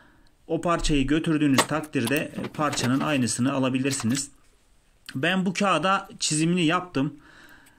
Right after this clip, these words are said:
Yanlış bir şekilde kabloları takmayayım diye bu şekilde çizdim ve buna uygun olarak tekrardan, e, yerine takıyorum. Kabloları doğru bir şekilde yerine taktıktan sonra işlemimize devam edeceğiz.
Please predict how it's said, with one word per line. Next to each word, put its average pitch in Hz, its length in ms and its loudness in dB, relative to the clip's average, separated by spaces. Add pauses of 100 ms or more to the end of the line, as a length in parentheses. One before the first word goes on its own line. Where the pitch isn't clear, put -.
(280)
Yanlış 143 500 0
bir - 60 -4
şekilde 139 440 -2
kabloları 135 500 0
takmayayım 147 520 0
diye 123 300 -2 (560)
bu 170 100 -2
şekilde 135 400 -2
çizdim 165 420 0
ve 165 140 -2
buna 160 200 0
uygun 185 280 2
olarak 135 400 0
tekrardan, 147 680 -2
e, 131 80 -4
yerine 143 440 0
takıyorum. 135 480 -2 (1800)
Kabloları 165 600 -2
doğru 180 280 0
bir 185 60 -2
şekilde 135 420 -2
yerine 147 600 0
taktıktan 139 680 -4
sonra 156 520 -2 (280)
işlemimize 170 680 0
devam 156 320 2
edeceğiz. 120 540 -2